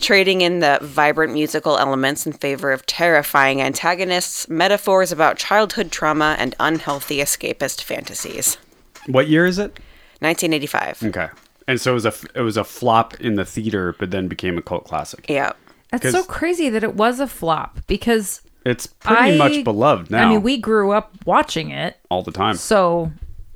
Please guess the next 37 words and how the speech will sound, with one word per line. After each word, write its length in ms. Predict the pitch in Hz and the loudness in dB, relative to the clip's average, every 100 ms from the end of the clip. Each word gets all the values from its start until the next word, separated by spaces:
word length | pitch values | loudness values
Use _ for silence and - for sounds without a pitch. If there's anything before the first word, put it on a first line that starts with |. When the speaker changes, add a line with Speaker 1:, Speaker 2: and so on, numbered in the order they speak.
| 165 | -10
Speaker 3:
I 60 | |
guess, 440 | 160 180 185 - - | -4 -4 -6 -14 -14
yeah, 220 | - 214 | -8 -4
I 180 | 208 139 | -4 -4
mean, 340 | 160 151 156 147 - | -6 -6 -8 -10 0
I 60 | 156 | 2
Speaker 2:
We 80 | |
Speaker 3:
guess 160 | 175 240 | 2 0
I 40 | |
didn't 240 | 233 202 160 | -2 -2 -2
see 180 | - 185 | -2 -2
it 80 | |
when 100 | 170 | 0
I 100 | 175 | -2
was 140 | 147 - | -4 -8
five. 540 | - 143 165 165 139 | -12 -2 0 0 2
Speaker 2:
We 120 | 233 | 2
definitely 460 | 226 185 175 160 147 | 6 4 4 4 4
watched 440 | 123 113 110 - | 4 4 4 0
Return 540 | 113 113 - - 143 135 | -4 -4 -4 -2 2 2
to 80 | 107 | 2
Oz 520 | 104 95 90 85 - _ | 4 2 2 -4 -10 _
more 340 | 127 117 110 | 0 2 2
than 360 | 95 95 87 85 | 0 -2 -2 -4
Wizard 300 | 104 101 87 | -4 -6 -6
of 100 | 80 | -8
Oz, 220 | 76 65 95 | -10 -8 -2
right? 220 | 101 120 - _ _ _ - | -2 -2 -10 _ _ _ -2
Like, 100 | - | 0
Speaker 3:
I 60 | |
Speaker 2:
it's 140 | 107 - | 2 2
not 140 | 117 | 2
Speaker 3:
think 100 | 107 | 2
so, 100 | 165 156 | 0 -2
Speaker 2:
even 100 | 151 | -4
Speaker 3:
yeah. 340 | 147 104 - | -6 -6 -2
Speaker 2:
Yeah. 240 | 107 85 | -2 -2